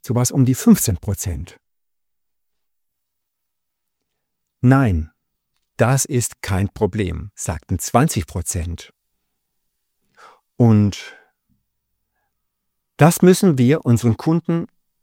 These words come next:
das müssen wir mit unseren Kunden erst noch besprechen. Circa fünfundzwanzig Prozent. Ja. Aber der Mehraufwand, der ist,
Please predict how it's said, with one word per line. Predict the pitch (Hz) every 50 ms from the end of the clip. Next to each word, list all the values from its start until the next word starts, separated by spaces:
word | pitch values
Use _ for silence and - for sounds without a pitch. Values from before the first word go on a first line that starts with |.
| _ _ _
das | - 123 -
müssen | - 143 156 - 165 139 120
wir | 127 107
mit | 107 135 220 - -
unseren | - 113 98 - 107 104 -
Kunden | - 117 110 113 - 147 139 -
erst | - 117 104 101 - -
noch | 113 -
besprechen. | - 135 - - - 120 113 - - 92 80 78 85 _ _ _ _ _ _ - - _ -
Circa | - 113 107 - 120
fünfundzwanzig | - - 156 123 95 87 - - 71 - - - - -
Prozent. | - - - - - - - - - - _ _ _ _ _ _ _ _ _ _ _ _ _ _ _ _ _ _ _ _ -
Ja. | 107 104 - - - _ _ _ _ _ _ _ _ _ _ _ _ _ _ _ _ _ _ _ _ _ _ _ _
Aber | - 120 127
der | 127 127
Mehraufwand, | 127 143 165 202 - 135 147 143 - - 120 127 135 -
der | - 110 -
ist, | 120 117 - - - - - - - -